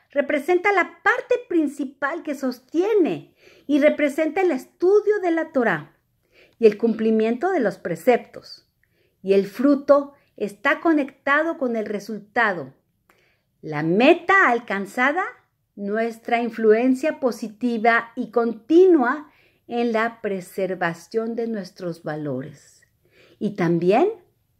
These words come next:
en la transmisión hacia nuestros hijos. Debemos constantemente acordarnos que por encima de la naturaleza se encuentra, ¿quién?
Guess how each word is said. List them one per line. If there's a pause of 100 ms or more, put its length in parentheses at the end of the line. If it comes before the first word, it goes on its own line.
(260)
en
la
transmisión (460)
hacia
nuestros
hijos. (540)
Debemos
constantemente
acordarnos (300)
que
por
encima (100)
de
la
naturaleza
se
encuentra,
¿quién?